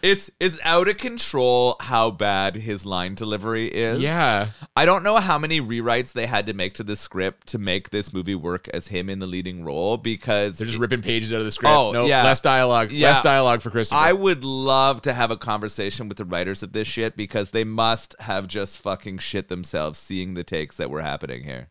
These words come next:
Speaker 2: Fuck, man, it was rough. Uh, anyway, it turns out that that little girl, of course, was his assistant now in the present day.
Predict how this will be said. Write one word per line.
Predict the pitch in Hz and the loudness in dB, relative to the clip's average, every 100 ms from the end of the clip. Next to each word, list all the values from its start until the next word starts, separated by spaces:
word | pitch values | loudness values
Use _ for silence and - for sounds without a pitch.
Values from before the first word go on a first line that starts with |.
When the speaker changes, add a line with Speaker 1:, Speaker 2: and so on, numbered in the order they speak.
| _ | _
Speaker 2:
Fuck, | 135 139 | -8 -6
man, | 127 127 | -4 -2
it | |
was | 123 95 | -2 -2
rough. | 113 113 107 - - | 0 2 2 -2 -2
Uh, | 120 120 - | 2 2 2
anyway, | 151 190 135 110 110 | 0 2 4 4 2
it | 117 | -2
turns | 185 170 117 | -2 -2 0
out | 113 120 | 0 0
that | 113 90 | -2 0
that | 104 92 | -2 -2
little | 98 98 | -6 -6
girl, | 90 98 | -6 -6
of | - | -6
course, | 95 95 - | -8 -6 -4
was | 98 117 | -2 -2
his | 113 85 | -2 -6
assistant | 90 90 82 110 104 | -6 -6 -4 -6 -6
now | 82 87 | -4 -4
in | 87 | -6
the | |
present | - 87 87 82 | -6 -8 -6 -8
day. | 80 85 | -8 -8